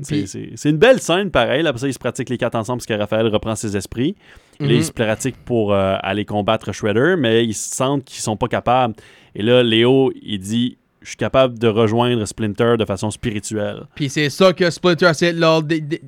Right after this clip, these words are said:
Speaker 2: leur dire au commencement, quand
Speaker 1: Ouais.
Speaker 2: ce qu'ils ont, après leur première bataille, là, puis quand ils sont dans party mode, si tu veux.
Speaker 1: C'est leur dernière leçon avant d'être un, un vrai ninja.
Speaker 2: Mhm.
Speaker 1: Tu sais.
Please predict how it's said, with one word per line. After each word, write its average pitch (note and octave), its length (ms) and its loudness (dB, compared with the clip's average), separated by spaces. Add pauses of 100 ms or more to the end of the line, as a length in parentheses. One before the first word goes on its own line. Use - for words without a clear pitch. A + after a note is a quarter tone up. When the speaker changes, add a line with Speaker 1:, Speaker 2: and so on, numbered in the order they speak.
Speaker 2:
leur D3 340 0
dire E3 340 4
au D#3 140 0
commencement, D#3 760 0 (300)
quand B2 80 -8
Speaker 1:
Ouais. C#3+ 100 0
Speaker 2:
ce - 80 -8
qu'ils D3+ 140 -2
ont, D3+ 80 -2
après C#3+ 220 -2
leur D3+ 180 2
première D#3 300 0
bataille, D#3 400 2
là, D3+ 100 0
puis C#3 140 -6
quand C#3 200 -4
ils - 40 -4
sont D3+ 100 -4
dans C#3+ 320 0
party C#3+ 300 2
mode, D3 280 2
si - 120 -20
tu B2+ 100 -14
veux. B2 180 -10
Speaker 1:
C'est - 140 -16
leur G2 160 -8
dernière A#2 420 -2
leçon A#2 540 -4
avant G#2+ 320 -6
d'être G2+ 260 -6
un, F#2+ 240 -8
un G2 140 -6
vrai G#2 220 -6
ninja. G#2 440 -4 (240)
Speaker 2:
Mhm. C#3+ 340 -2
Speaker 1:
Tu - 60 -14
sais. A#2+ 60 -14